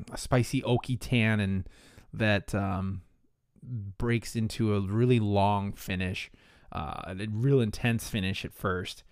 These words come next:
Um, second sip brought more, uh, than the first sip did, but, uh, it was, it was a punch. I mean, it was, it was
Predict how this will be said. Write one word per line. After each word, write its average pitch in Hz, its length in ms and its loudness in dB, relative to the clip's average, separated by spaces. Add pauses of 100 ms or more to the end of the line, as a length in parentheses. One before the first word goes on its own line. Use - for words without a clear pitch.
(280)
Um, 147 160 -8
second 139 380 0
sip 120 220 4
brought 107 340 6
more, 110 500 12 (540)
uh, 92 400 6 (680)
than 110 160 4
the 98 60 2
first 117 340 4
sip 135 240 4
did, 131 360 4 (640)
but, 98 280 6
uh, 95 280 6
it 107 180 0
was, 107 380 0
it - 160 -6
was 143 220 6
a 180 60 4
punch. - 540 2
I 95 60 0
mean, 107 180 2
it - 80 -2
was, 123 420 2
it 123 300 -2
was 123 280 2